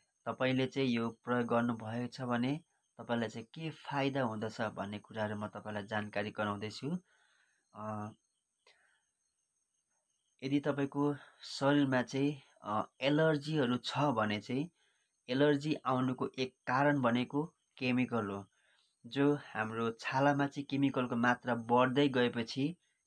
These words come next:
एलर्जीहरू आउँदछ। यदि तपाईँको शरीरमा चाहिँ एलर्जीहरू छ भने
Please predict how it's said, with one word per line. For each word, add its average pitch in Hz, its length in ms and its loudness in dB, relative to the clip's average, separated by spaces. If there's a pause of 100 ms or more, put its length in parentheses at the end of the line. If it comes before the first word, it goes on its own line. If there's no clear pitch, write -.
(120)
एलर्जीहरू 127 720 2 (120)
आउँदछ। 117 420 -2 (640)
यदि 127 120 -8
तपाईँको 123 440 -2
शरीरमा 143 640 4
चाहिँ 147 280 -2 (120)
एलर्जीहरू 143 640 4
छ 135 180 -2
भने 120 480 2